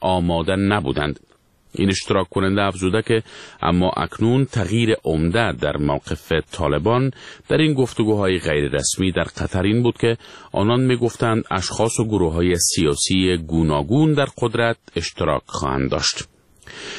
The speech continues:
روزنامهٔ آمریکایی نیویورک تایمز نیز در این مورد نوشته و از یک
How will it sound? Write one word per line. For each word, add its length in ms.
روزنامهٔ 540
آمریکایی 600
نیویورک 500
تایمز 440
نیز 300
در 160
این 200
مورد 340
نوشته 440
و 40
از 240
یک 100